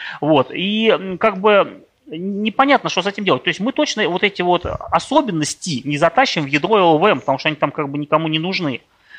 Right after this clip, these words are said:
Вот. А, то есть получается, что мы должны это сделать сами, правки, у-,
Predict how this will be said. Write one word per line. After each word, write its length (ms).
Вот. 320
А, 340
то 100
есть 140
получается, 380
что 100
мы 80
должны 240
это 180
сделать 360
сами, 320
правки, 400
у-, 240